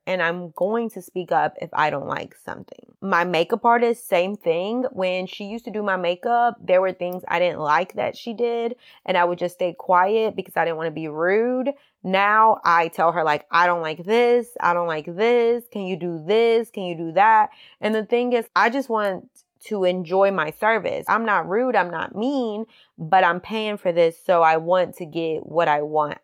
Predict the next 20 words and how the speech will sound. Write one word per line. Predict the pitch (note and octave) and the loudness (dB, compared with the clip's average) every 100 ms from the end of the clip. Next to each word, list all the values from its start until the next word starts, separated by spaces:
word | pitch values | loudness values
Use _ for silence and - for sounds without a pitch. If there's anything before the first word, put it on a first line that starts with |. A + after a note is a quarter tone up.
| - | -2
out | D3 E2+ | 0 0
of | - | -6
it. | - - - _ _ - | -8 -8 -12 _ _ -4
I | G#3 G#3+ | 0 0
make | G#3 G3 | -2 -4
sure | - F#3+ F#3 F3 F3 | 0 4 6 6 2
to | F3+ | -8
speak | - F#3 E3+ | -6 -4 0
up | D#3 - | -2 -2
for | E3 | -6
myself. | D#3 - G3+ E3+ G1+ - _ _ _ | -4 -4 2 2 2 -8 _ _ _
So | - C4 A#3+ A#3 - - | 2 4 6 6 4 -2
with | G#3 G#3+ G3+ F#3 | -2 -2 -4 -2
that | F3 G#3+ C#4 | 4 4 4
in | A#3 G#3+ | 2 2
mind | E3 D#3+ D#3+ | 0 0 -6
and | E3+ | -4
with | E3+ F3+ | -4 0
those | G3 F#3+ | 0 0
backstories, | G#3 G#3 A#3 - - F3 E3+ E3 E3 F3 | 2 4 4 0 0 2 4 2 -2 -10